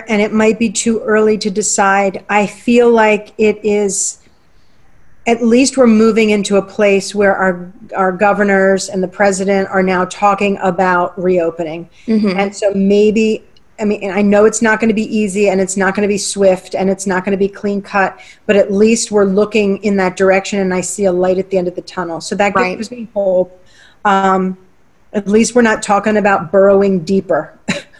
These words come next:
Speaker 1: <laughs> We're talking about coming out. Um,
Speaker 2: Well, then the question is, if your state says you're allowed to reopen, are, will you?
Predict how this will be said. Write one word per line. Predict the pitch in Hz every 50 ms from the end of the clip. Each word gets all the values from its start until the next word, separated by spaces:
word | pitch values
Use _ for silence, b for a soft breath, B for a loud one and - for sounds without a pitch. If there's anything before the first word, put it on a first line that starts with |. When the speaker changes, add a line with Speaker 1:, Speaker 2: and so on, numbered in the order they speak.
| _ _
Speaker 1:
<laughs> | _ - - 226 - - - - - -
We're | 311 330 -
talking | - 202 214 214 208 - 247 233 233
about | 220 220 208 196 196 -
coming | - - 196 208 220 220
out. | 220 214 208 190 185 - - b b b b b b b _ -
Um, | 196 196 185 185 185 190 190 185 - - -
Speaker 2:
Well, | 226 226 233
then | 233 247 302 370
the | 370 -
question | - 240 202 202 202 - - 202 196
is, | 185 185 185 180 185 185 180 185 - - -
if | 226 233 247 240 - -
your | 226 220 214 214 214
state | 208 214 - - 220 214 214 208 -
says | - - 202 190 185 190 190 185 190
you're | 185 185 185
allowed | 190 196 190 190 196 190
to | - 208
reopen, | 180 185 180 185 202 226 247 - 180 170 170 165 170 170 175 185 - - _ - - - - _ - -
are, | - - - -
will | 214 214 202 214 262 254
you? | 214 - 50 - - 240 -